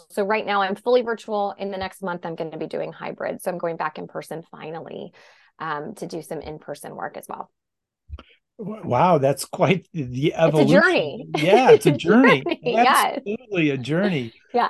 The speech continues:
Speaker 1: it was
Speaker 2: But,
Speaker 1: a trip.
Speaker 2: but that's
Speaker 1: <laughs>
Speaker 2: great that, that how you just kind of kept layering things as you discovered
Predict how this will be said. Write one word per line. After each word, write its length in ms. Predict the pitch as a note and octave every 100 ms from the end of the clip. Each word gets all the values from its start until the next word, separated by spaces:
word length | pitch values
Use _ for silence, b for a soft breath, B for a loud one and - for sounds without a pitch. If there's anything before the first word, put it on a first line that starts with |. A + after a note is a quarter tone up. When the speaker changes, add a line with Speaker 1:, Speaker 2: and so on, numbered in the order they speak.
| -
Speaker 1:
it 60 |
was 100 | B3+
Speaker 2:
But, 120 | C#4+
Speaker 1:
a 20 | -
trip. 240 | B3+ - -
Speaker 2:
but 140 | - F3+
that's 260 | G3+ -
Speaker 1:
<laughs> 20 | B3
Speaker 2:
great 440 | G#3+ G#3 C#4 -
that, 300 | F3+ D#3 D3
that 180 | - D#3
how 200 | - D#3
you 200 | D3+ D3+
just 240 | C#3 D3 -
kind 200 | E3 D3
of 160 | B2
kept 280 | - D#3 -
layering 520 | C#3 D3 F3+ C#3+ C3
things 480 | A2+ - C3 B2 G#2+
as 320 | - C3 A#2
you 360 | C#3+ C3 A#2+ C3+
discovered 680 | - A#2 - C#3 A#2+ A#2 G#2+